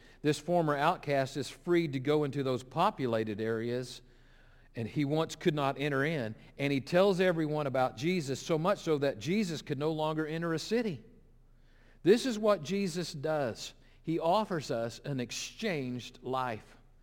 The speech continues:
Second Corinthians five twenty-one says, "And he made him who knew no sin to be sin on our behalf,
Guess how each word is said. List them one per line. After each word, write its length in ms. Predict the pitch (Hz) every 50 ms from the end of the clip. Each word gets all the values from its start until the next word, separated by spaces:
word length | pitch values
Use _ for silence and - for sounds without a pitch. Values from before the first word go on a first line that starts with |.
| - - - - - - - -
Second 480 | - - - 165 170 180 233 196 151
Corinthians 500 | - 190 190 175 - 175 156 139 127 -
five 320 | - - 151 151 160 156 151
twenty-one 540 | - 175 175 175 175 170 170 160 139 123
says, 340 | - - 160 139 113 101 98
"And 160 | - 131 120
he 160 | 107 - 185 185
made 300 | 175 175 175 185 180 151
him 220 | 180 185 180 151
who 180 | 135 180 180 170
knew 220 | 165 180 208 247
no 180 | 208 139 95 -
sin 320 | - - - 104 82 80 - - - - - - - - - - - - - - - -
to 180 | - - 202 190
be 300 | 151 131 170 202 247 254
sin 420 | 226 - - 175 151 120 101 95 104
on 180 | 110 117 120
our 220 | 123 139 147 147 147
behalf, 520 | 143 147 139 120 139 135 120 98 - -